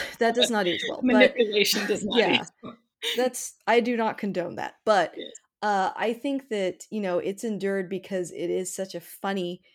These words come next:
Speaker 1: and such a, y-, you said it at the beginning, it's just so well done, you know, as, as just a movie. Um, and it's got the perfect balance, as you said before, too, of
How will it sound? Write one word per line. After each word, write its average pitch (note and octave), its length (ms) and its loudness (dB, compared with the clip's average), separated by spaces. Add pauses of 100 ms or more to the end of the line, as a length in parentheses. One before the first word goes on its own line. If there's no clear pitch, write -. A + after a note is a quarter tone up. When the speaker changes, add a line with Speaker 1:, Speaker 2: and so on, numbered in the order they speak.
(280)
Speaker 1:
and F#3 280 -2
such G3+ 320 -6
a, F3+ 300 0
y-, - 160 -10
you G#3 140 -6
said A#3+ 180 -2
it A#3 120 2
at G#3 100 -2
the G3 60 -8
beginning, F#3+ 280 -2
it's F3+ 100 -6
just - 280 -6
so F#3+ 240 -2
well F3 260 -2
done, E3+ 560 -8 (140)
you F#3 100 -6
know, F#3 320 -10 (380)
as, F#3 200 -2
as F#3 240 -6
just F3+ 200 -8
a - 20 -4
movie. F#3+ 460 -4 (360)
Um, F3+ 520 -2 (640)
and F#3 360 0
it's F#3 160 -2
got F#3 160 0
the F3 60 -12
perfect - 380 -12
balance, F#3+ 600 -6
as G3 140 -2
you G3+ 60 -4
said G3 180 -4
before, G3 320 -6
too, G3 460 -6
of D#3+ 180 -8